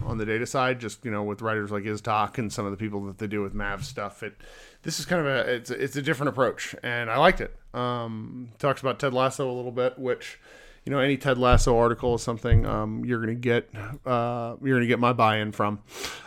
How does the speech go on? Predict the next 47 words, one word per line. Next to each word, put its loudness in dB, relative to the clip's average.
Uh, 10
if 6
you 8
head 12
to 12
Mavs 10
Moneyball 8
dot 8
com, 4
uh, 2
Matthew 4
Phillips 2
wrote 4
an 0
article 4
that 6
I 8
enjoyed, 2
uh, -2
that -4
he -4
called 0
"Giving 4
Dwight 6
Powell 10
His -4
Due." -2
Uh, -2
not -2
to, 2
to -10
steal 4
anything 2
from -2
the 2
article, 0
but -2
he 2
really 6
references, 2
uh, 0
just -4
how 6
good 4
of 0
a 0
screener 4